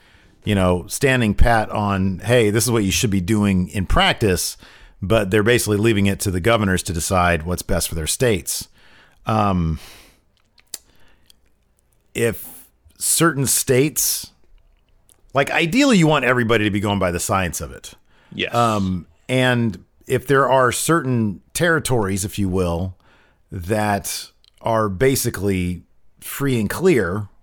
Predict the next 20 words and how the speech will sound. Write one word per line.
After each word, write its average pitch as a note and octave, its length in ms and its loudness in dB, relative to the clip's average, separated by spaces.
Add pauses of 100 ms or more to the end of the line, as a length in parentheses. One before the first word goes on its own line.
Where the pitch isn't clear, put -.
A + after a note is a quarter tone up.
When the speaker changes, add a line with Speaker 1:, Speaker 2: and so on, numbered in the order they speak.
Speaker 1:
which - 440 -4 (140)
I D3 160 0
don't C#3 100 2
know A2+ 140 4
if G2+ 80 -4
any C#3 240 0
territories G2 460 0
are F#2 40 -4
gonna F2+ 80 -2
be F2 100 -2
free G2 240 -2
and F2 100 0
clear F#2+ 260 -4
by E2+ 180 -2
July. E2 540 -4
I G2 100 -4
just G2 220 -4
don't F#2+ 220 -2
know. G2+ 440 2 (720)
Um, F#2 640 2